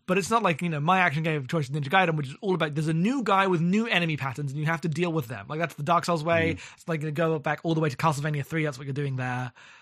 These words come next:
Speaker 1: Um, and that's just, I, I understand action games in a more reactive way like that. Uh, whereas this game is much more like, okay, we've got a few different guys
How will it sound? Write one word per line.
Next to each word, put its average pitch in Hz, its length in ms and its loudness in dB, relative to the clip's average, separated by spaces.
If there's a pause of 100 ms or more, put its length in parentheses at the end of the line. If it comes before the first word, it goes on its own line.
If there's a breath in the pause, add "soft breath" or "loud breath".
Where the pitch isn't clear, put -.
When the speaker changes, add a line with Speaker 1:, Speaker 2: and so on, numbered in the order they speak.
(180 loud breath)
Speaker 1:
Um, 120 460 -10 (840)
and 165 100 -2
that's 151 140 0
just, 151 160 -4 (160)
I, 208 220 2
I 175 160 4 (640)
understand 185 640 2
action 160 280 -4
games 165 200 -2
in 160 80 -2
a 156 40 0
more 151 160 0
reactive 143 480 -4
way 160 140 0
like 175 160 -2
that. - 380 -4 (500 loud breath)
Uh, 113 340 -6 (280 soft breath)
whereas 160 260 2
this 160 140 -2
game 165 160 -2
is 135 100 -6
much 143 160 -8
more 135 80 -8
like, 120 140 -10
okay, 151 120 -6
we've 143 80 -6
got 156 80 -4
a - 40 -8
few 254 200 2
different 214 260 -2
guys 165 480 0